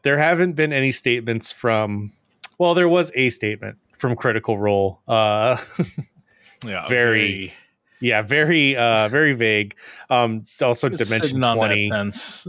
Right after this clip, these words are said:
Speaker 2: <laughs>
Speaker 1: Yeah, Dimension twenty. But to be fair to both Dimension twenty and Critical Role, they probably have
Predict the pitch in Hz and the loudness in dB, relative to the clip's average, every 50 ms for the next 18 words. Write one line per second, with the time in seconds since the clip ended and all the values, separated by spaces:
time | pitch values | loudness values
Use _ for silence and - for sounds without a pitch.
0 | - - 135 - - 113 104 95 95 147 - - 147 139 135 131 - 143 123 - | -10 -8 -8 -4 -2 0 0 0 0 -2 -2 -2 -2 0 0 -2 -2 -6 -6 -2
1 | - 127 120 120 - - - - - - - 170 170 170 - - 196 175 202 196 | -2 0 0 0 -2 -6 -14 -18 -6 -2 0 0 0 0 -2 -4 -2 -2 0 -2
2 | - - 170 147 135 135 131 - 131 117 127 127 117 - 117 113 113 110 - 117 | 0 0 2 2 2 2 0 -2 -2 -2 -2 -2 -2 -2 -2 -2 -2 -2 -4 -6
3 | 98 95 110 101 104 107 104 107 104 - - 123 110 107 - 110 101 101 104 101 | -4 -4 -2 -2 -2 -2 -2 -4 -4 -2 -4 -4 -4 -4 -4 -4 -2 0 0 0
4 | 98 95 101 110 113 120 117 - 123 113 107 113 113 104 107 110 101 98 95 92 | 0 0 0 -2 -2 -2 0 0 0 0 0 0 -2 0 0 0 0 0 0 -2
5 | - | -8